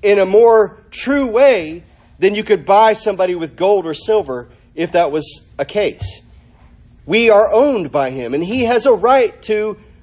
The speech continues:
prescribe his will to our lives. And our place is to say, "Not my will, but thy will be done."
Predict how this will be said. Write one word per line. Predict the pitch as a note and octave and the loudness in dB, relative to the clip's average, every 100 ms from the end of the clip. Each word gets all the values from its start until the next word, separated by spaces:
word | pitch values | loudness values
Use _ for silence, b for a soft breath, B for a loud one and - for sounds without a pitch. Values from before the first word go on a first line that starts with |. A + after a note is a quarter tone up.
| _ | _
prescribe | - A3+ - A#3 B3 A#3+ F#3 | 0 0 2 2 4 2 0
his | A3+ F#3+ | -6 -8
will | F#3+ B3 A3 | 0 4 4
to | G#3+ A3 | 2 -4
our | A3+ A3 | 0 0
lives. | A#3 C4 G#3+ E3 b b | 0 -2 -4 -6 b b
And | F#3+ G3 | -2 2
our | G3+ B3 | 2 0
place | - C4 B3+ | 2 0 0
is | B3 | -12
to | G#3+ | -18
say, | G#3 A#3+ A3+ | -4 0 0
"Not | G#3 B3+ C#4 | 0 -4 -4
my | A3 A#3+ | -4 -4
will, | A3 D4+ A#3+ | -2 2 2
but | A3+ C4 | 2 -2
thy | - G#3+ B3 | 2 2 2
will | G#3 A3+ | 0 0
be | A3 | -2
done." | A3 B3+ C4 | -4 -2 -2